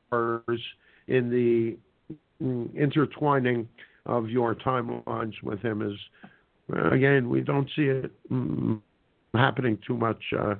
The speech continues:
after, where, where are we now in the, in the calendar? Oh, we're right before,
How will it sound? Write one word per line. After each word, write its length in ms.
after, 520
where, 200
where 180
are 120
we 180
now 280
in 200
the, 140
in 80
the 80
calendar? 540
Oh, 200
we're 160
right 240
before, 540